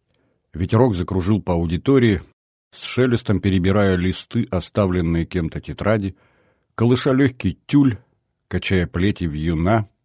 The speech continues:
бессильно свисавшие из горшочка на полке.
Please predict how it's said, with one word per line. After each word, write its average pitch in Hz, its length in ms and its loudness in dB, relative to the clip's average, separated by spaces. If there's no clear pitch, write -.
бессильно 123 760 -2
свисавшие 92 720 -4
из 78 200 -10
горшочка 82 600 -6
на 76 140 -4
полке. - 540 -10